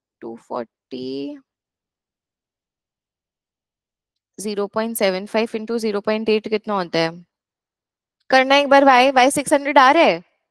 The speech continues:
तो ये तो ट्रू हुआ जैस्मिन, ये तो ट्रू हुआ फिर, अगर सिक्स हंड्रेड आ रहा है तो।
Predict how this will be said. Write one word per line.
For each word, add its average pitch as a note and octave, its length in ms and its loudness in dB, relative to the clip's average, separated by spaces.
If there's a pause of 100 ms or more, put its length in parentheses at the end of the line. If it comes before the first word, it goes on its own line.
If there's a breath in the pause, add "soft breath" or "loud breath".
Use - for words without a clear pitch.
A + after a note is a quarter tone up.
(1400)
तो C4+ 60 -12
ये C#4 80 -10
तो D4 120 -12
ट्रू D#4 240 -10
हुआ D#4 260 4 (1500)
जैस्मिन, C4 520 -2 (640)
ये A#3+ 80 -10
तो C4+ 120 -10
ट्रू D4 220 -12
हुआ D4+ 220 2
फिर, C4 320 -8 (680)
अगर G#3+ 200 -4
सिक्स A#3+ 240 -8
हंड्रेड A3+ 280 -2
आ G3+ 120 6
रहा G3 80 0
है G3 60 -2
तो। G3 220 -18